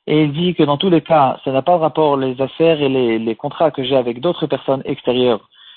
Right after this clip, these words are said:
Quelqu'un qui a causé un dommage, la Torah, elle le rend chayav de payer. Ici aussi, la Torah, et cette personne devra payer parce qu'il a, il a blessé quelqu'un d'autre, il a causé un dommage. Euh, certains,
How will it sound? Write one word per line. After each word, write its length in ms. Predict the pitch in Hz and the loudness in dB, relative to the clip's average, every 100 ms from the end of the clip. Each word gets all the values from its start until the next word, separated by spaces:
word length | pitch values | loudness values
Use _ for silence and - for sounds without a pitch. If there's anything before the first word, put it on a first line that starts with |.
| _ | _
Quelqu'un 280 | - 131 175 | -2 0 2
qui 100 | 165 | 2
a 60 | 139 | 0
causé 180 | 139 | 0
un 100 | 151 | 0
dommage, 440 | 131 131 143 123 139 _ | 0 0 0 -2 -6 _
la 160 | 127 127 | -4 -2
Torah, 280 | 135 151 | 0 0
elle 60 | 131 | 0
le 60 | 117 | 0
rend 140 | 120 | -4
chayav 260 | - 110 107 | -2 -2 -2
de 80 | |
payer. 400 | - 107 123 185 208 - - - - | -10 -6 0 0 -2 -10 -20 -16 -12
Ici 220 | 147 135 | -6 -4
aussi, 440 | 107 - 165 180 - - | -4 -4 -2 -2 -6 -4
la 180 | 143 | -4
Torah, 500 | 139 117 123 139 - _ | 0 2 2 2 0 _
et 140 | - - | -16 -8
cette 140 | 131 | -8
personne 300 | - - 139 | -8 -6 -4
devra 260 | 143 123 131 | -2 0 0
payer 380 | 117 107 139 160 | 0 0 0 -4
parce 180 | 139 | -12
qu'il 140 | - 117 | -4 -4
a, 60 | - | -4
il 160 | - 113 | -8 -8
a 40 | |
blessé 280 | 107 127 156 | -6 -2 0
quelqu'un 260 | 143 113 107 | 0 0 0
d'autre, 220 | 123 151 - | 0 -2 -2
il 80 | 120 | -2
a 60 | |
causé 180 | 113 113 | -2 -2
un 80 | 113 | -2
dommage. 360 | 104 - - _ _ _ _ _ _ _ _ _ _ _ _ _ - - - - - - _ _ _ _ _ | -2 -8 -16 _ _ _ _ _ _ _ _ _ _ _ _ _ -20 -20 -20 -20 -20 -20 _ _ _ _ _
Euh, 400 | 156 139 139 135 - _ _ _ _ _ _ _ _ _ _ _ _ _ _ _ _ _ _ _ _ _ _ _ _ _ _ _ _ _ _ _ _ _ _ - - _ _ _ _ _ _ _ _ _ _ _ _ - | 0 2 2 0 -6 _ _ _ _ _ _ _ _ _ _ _ _ _ _ _ _ _ _ _ _ _ _ _ _ _ _ _ _ _ _ _ _ _ _ -20 -20 _ _ _ _ _ _ _ _ _ _ _ _ -10
certains, 440 | - 202 202 175 | -4 -2 -2 -4